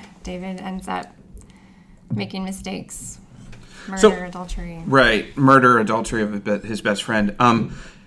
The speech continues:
Speaker 2: and that's deeply disappointing because the king is supposed to be God's representative for his rule. So you're saying this whole Old Testament story is setting up a tension. We need a priest and we need a king.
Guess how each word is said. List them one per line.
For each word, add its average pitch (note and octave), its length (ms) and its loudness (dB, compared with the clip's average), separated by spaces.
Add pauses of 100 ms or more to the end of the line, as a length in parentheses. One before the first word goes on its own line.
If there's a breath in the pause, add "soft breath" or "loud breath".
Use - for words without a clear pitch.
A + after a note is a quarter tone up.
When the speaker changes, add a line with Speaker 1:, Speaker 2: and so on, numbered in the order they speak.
(440 loud breath)
Speaker 2:
and D3 100 2
that's G3 220 6
deeply E3+ 340 0
disappointing C3 680 2
because A#2+ 220 -4
the C3 80 -2
king D#3+ 300 -2
is B2 120 2
supposed C#3+ 460 -2
to A2+ 80 -2
be A#2 560 -2
God's G#2+ 320 -2
representative G#2+ 520 -4
for E2+ 120 -8
his G2 200 -8
rule. F#2 400 -8 (120)
So D#3 400 4 (180 loud breath)
you're G#3 160 6
saying G#3 280 4
this D3 160 2
whole G#3 360 8
Old F3 160 2
Testament D3+ 400 0
story F3 300 0
is A2+ 140 -2
setting C3+ 240 0
up G#2+ 100 -6
a G2+ 40 -10
tension. - 500 -4 (400 soft breath)
We C#3+ 240 2
need C#3+ 300 8
a B3+ 40 0
priest - 640 -4
and B2+ 100 0
we A#2+ 80 2
need C3 280 4
a D#3 40 -2
king. G#2+ 440 -2